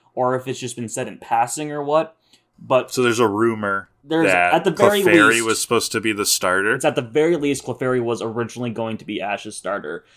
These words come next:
Speaker 1: but then Pikachu's popularity kind of blew up and they, they changed to that, and then Pikachu became the mascot.
Speaker 2: Oh, interesting.
Speaker 1: Yep, there you go.
Speaker 2: I, I don't think Clefairy looks, Clefairy isn't as,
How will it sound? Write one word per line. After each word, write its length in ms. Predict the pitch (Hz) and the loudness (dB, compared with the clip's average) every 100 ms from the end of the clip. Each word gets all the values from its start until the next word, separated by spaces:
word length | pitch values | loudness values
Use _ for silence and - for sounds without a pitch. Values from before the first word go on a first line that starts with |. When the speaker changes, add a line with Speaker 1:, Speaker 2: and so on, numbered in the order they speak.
| _ - | _ -6
Speaker 1:
but 80 | 117 | -2
then 140 | 117 | -2
Pikachu's 520 | - 135 131 - 127 | -2 -2 -2 -2 -4
popularity 640 | - 117 110 107 110 110 104 | 0 0 0 -2 -2 -4 -6
kind 200 | 107 101 | -12 -12
of 120 | 92 | -10
blew 240 | 110 104 85 | -8 -6 -8
up 220 | 73 - | -10 -14
and 100 | 73 | -18
they, 120 | 69 _ - | -18 _ -10
they 260 | 85 71 - | -8 -8 -12
changed 520 | - 107 107 - - _ _ | -10 -10 -10 -14 -20 _ _
to 160 | - 110 | -4 0
that, 380 | 113 127 110 120 | 2 4 2 0
and 80 | 113 | -4
then 80 | 104 | -12
Pikachu 400 | 117 104 - 87 | -12 -12 -12 -14
became 340 | 104 - 90 | -14 -16 -18
the 60 | 73 | -14
mascot. 580 | 87 82 - - - - _ - | -12 -12 -16 -18 -18 -20 _ -8
Speaker 2:
Oh, 380 | 104 170 87 - _ _ | -2 0 -2 -8 _ _
interesting. 720 | 196 190 117 92 87 - 92 120 | -16 -4 -2 -2 -4 -12 -12 -6
Speaker 1:
Yep, 200 | 135 - _ _ - | -6 -8 _ _ -16
there 160 | 113 | -12
you 80 | 113 | -10
go. 220 | 120 135 127 _ _ | -8 -10 -12 _ _
Speaker 2:
I, 280 | 110 160 180 - | -2 0 -2 -2
I 140 | 127 | -2
don't 220 | 170 214 165 | 0 -2 -2
think 200 | 147 - | -4 0
Clefairy 640 | 135 - 120 120 123 113 | 0 2 2 2 2 -2
looks, 560 | 107 101 - - - _ _ _ _ _ _ _ _ _ | -4 -6 -12 -14 -16 _ _ _ _ _ _ _ _ _
Clefairy 540 | - 147 143 170 190 180 | -2 -2 2 2 4 2
isn't 380 | 147 151 139 131 | 2 -2 -2 -4
as, 800 | 120 117 120 120 107 - - | 0 2 4 2 0 -8 -14